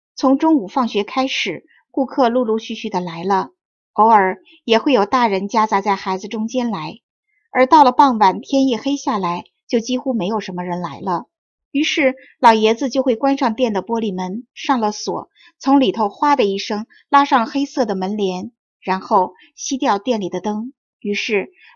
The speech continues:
文具店就整个被黑暗吞没了。一个冬日的黄昏，老爷子正要闭店的时候，来了一个女孩。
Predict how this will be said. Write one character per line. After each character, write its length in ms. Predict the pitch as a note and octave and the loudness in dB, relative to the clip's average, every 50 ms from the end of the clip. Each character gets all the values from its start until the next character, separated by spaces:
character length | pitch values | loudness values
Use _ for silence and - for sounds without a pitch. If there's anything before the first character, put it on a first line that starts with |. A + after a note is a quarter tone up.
| _ - | _ 0
文 160 | C4 C#4 D#4+ | 2 2 4
具 120 | - E4+ | 2 2
店 260 | E4 E4+ E4 C4+ A3+ | 2 2 2 2 2
就 100 | A#3 C4 | 0 -2
整 240 | B3 - A3+ F#3+ F#3 | -2 -2 -4 -4 -4
个 180 | - - A#3 G3+ | -6 -4 -4 -4
被 160 | - A3 - - | -4 -6 -8 -6
黑 140 | - A3+ A3+ | -6 -6 -4
暗 200 | A3+ G#3+ F#3 F#3+ | -4 -4 -4 -6
吞 200 | - - A3 A3 | -8 -8 -6 -4
没 280 | A#3 A#3+ A#3 G3+ F#3 | -4 -2 -2 -2 -2
了。 220 | E3 E3 - - - _ _ _ _ _ _ _ _ _ _ _ _ _ _ _ _ | -4 -4 -6 -10 -14 _ _ _ _ _ _ _ _ _ _ _ _ _ _ _ _
一 120 | - C#4 C#4 | -8 -6 0
个 120 | - E4+ | 0 0
冬 220 | E4 E4+ E4 F4 F#4+ | 2 2 0 0 0
日 140 | F4 D4+ B3 | 0 0 0
的 80 | G#3+ | 0
黄 240 | G3 - G3+ G3+ G#3 | -2 -2 -4 -6 -6
昏， 340 | G#3 - A3 A3 A3+ B3 - _ _ _ _ _ | -6 -6 -6 -6 -6 -8 -10 _ _ _ _ _
老 140 | - A#3 G#3+ | 4 4 4
爷 220 | G#3+ G#3 G#3+ A#3 | 6 4 2 0
子 180 | B3 - C4+ B3 | 0 0 -2 -2
正 160 | B3+ - D4 | 0 0 0
要 140 | C4+ B3+ A#3+ | 0 0 0
闭 180 | B3 D4 C4+ C4 | -2 -2 -4 -4
店 200 | - D4+ C#4 A#3 | -2 -2 -2 -2
的 100 | G3+ G3 | -2 -4
时 200 | - - G3 F3+ | -4 -4 -4 -6
候， 360 | F#3 - G#3 G3 F#3+ - _ | -4 -2 -2 -2 -2 -4 _
来 160 | - G3 G3 | -4 -4 -2
了 100 | G3+ G#3+ | -2 -2
一 100 | G#3 G#3 | -4 -4
个 120 | G#3 - A3 | -4 -4 -4
女 180 | G#3+ G3+ - | -4 -4 -8
孩。 420 | - - - - F3+ F3+ F#3 - | -10 -14 -12 -10 -8 -8 -8 -10